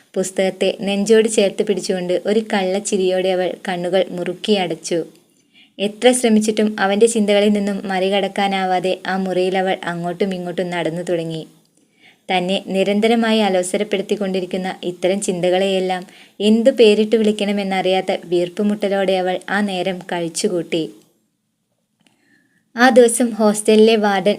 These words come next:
മുഴുവൻ സമയവും അവിടെ തന്നെ ഉണ്ടായിരുന്നതുകൊണ്ട് പുറത്തേക്ക് ഇറങ്ങി നടക്കുന്നത് പോലും കർശനമായി വിലക്കിയിരുന്നു. ലീവ് എടുത്ത് ഹോസ്റ്റലിൽ കഴിയുന്നവരോട്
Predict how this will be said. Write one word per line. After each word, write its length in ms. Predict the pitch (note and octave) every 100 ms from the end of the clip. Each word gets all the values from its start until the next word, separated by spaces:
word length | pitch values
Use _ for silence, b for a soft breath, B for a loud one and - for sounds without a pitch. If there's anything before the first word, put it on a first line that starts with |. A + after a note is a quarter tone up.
| F3+
മുഴുവൻ 380 | F#3+ F#3 G#3 G#3+
സമയവും 420 | A3 G3+ G3+ G3 F#3
അവിടെ 260 | F3+ F#3+
തന്നെ 260 | F#3 G3 G3+
ഉണ്ടായിരുന്നതുകൊണ്ട് 680 | F#3 F#3 F#3 F#3 F#3 F#3 F3+ E3
പുറത്തേക്ക് 520 | - F3 E3+ F#3+ G3
ഇറങ്ങി 240 | G3 F#3+ F#3+
നടക്കുന്നത് 520 | F3+ F3 F#3 F#3 F#3+
പോലും 280 | F#3+ F3+ F3 B B B
കർശനമായി 640 | G#3 G#3 - A#3+ A#3+ A#3 G#3+
വിലക്കിയിരുന്നു. 680 | F#3 F3 E3+ F3+ F3 E3+ E3 - _ b b b E3+
ലീവ് 340 | F#3+ G#3+ A#3+
എടുത്ത് 240 | A#3+ A3
ഹോസ്റ്റലിൽ 500 | A#3 G#3+ G3+ A3 G#3+ G#3+
കഴിയുന്നവരോട് 720 | G#3 G3 F#3+ G3 G3 G3